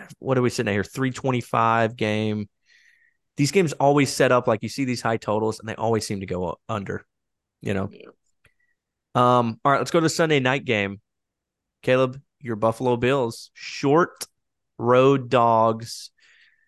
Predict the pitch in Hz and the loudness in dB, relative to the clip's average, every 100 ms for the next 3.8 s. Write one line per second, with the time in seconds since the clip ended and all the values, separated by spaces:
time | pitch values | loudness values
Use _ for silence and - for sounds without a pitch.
0 | _ _ - 123 113 120 120 120 - 143 | _ _ -4 0 2 4 2 0 -4 0
1 | 147 139 - - 165 165 175 160 - 147 | 2 2 0 -2 -4 -2 -2 -2 -2 0
2 | 143 143 135 123 123 117 - 135 - 131 | 2 2 0 -4 -8 -8 -6 -6 -2 0
3 | 123 110 120 131 143 165 170 - | 0 2 2 2 2 2 0 -8